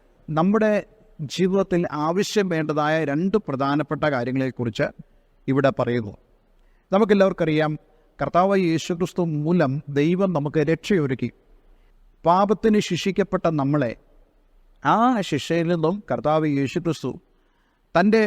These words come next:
ക്രൂശിലെ മരണത്താൽ രക്ഷിച്ചു. ആ രക്ഷയുടെ ഭാഗമായി ദൈവം നമുക്ക് നൽകിയിരിക്കുന്ന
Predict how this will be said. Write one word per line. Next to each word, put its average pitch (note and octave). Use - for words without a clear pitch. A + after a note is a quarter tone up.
ക്രൂശിലെ G3
മരണത്താൽ D3+
രക്ഷിച്ചു. E3
ആ G3
രക്ഷയുടെ G#3+
ഭാഗമായി C#3
ദൈവം G#3+
നമുക്ക് E3
നൽകിയിരിക്കുന്ന D3